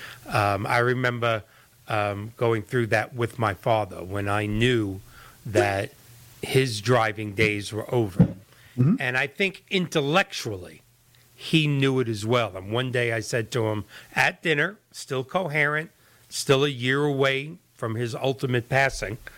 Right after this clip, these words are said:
Speaker 1: I mean, more than coherent. I mean, walking around the house, watching T V, and I said, um, "You want me to put a for sale sign on the car?"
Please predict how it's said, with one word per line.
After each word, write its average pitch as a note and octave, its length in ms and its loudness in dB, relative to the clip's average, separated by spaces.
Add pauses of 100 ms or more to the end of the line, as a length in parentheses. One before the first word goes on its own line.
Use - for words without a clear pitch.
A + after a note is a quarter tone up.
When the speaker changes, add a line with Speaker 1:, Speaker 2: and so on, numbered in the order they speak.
(320)
Speaker 1:
I B2 60 0
mean, A#2 160 2
more E3 280 4
than A2+ 160 -6
coherent. F#2+ 640 -4
I G#2+ 60 -2
mean, G2 240 -2 (680)
walking B2+ 440 4
around C3 240 0
the C3 100 0
house, A#2+ 320 -2
watching B2 340 -4
T C3+ 240 -4
V, B2 320 0 (440)
and G#2 180 0
I G#2+ 80 4
said, A2 320 0
um, G#2+ 460 0 (560)
"You C3 120 0
want A#2+ 160 0
me A2+ 120 0
to G#2+ 80 0
put A2+ 220 0
a G#2 320 0
for A2+ 120 -6
sale C3 240 2
sign G#2+ 280 -6
on G2+ 100 -4
the G#2 60 -6
car?" D3 380 -2